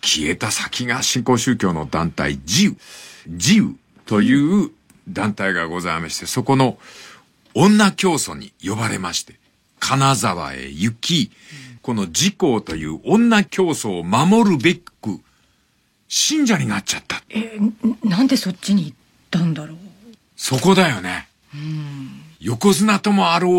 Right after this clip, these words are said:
Speaker 1: お方が、何もかも捨てて、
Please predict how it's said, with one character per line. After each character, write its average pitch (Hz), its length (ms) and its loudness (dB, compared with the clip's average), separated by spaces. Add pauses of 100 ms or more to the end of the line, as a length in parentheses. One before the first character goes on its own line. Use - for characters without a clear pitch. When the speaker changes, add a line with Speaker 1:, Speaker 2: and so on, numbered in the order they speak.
Speaker 1:
お 160 40 -2
方 170 320 -2
が、 175 380 2 (760)
何 247 380 4
も 196 180 4
か - 200 -2
も 180 160 2
捨 - 180 -4
て 190 120 2
て、 160 240 -2